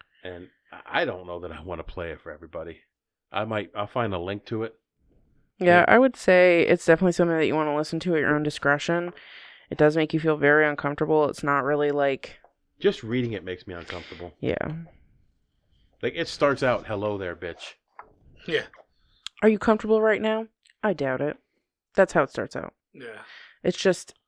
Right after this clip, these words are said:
Speaker 1: And then he says he is going to violate that person in every orifice.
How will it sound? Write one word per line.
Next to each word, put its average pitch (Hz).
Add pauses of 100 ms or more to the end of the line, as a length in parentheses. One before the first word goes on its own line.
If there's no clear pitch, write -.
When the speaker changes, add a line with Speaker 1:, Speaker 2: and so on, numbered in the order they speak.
(920)
Speaker 1:
And 113
then 127
he 127
says 143
he 120
is 117
going -
to 104 (160)
violate 104 (1080)
that 107
person 90 (680)
in 101 (440)
every 123
orifice. 104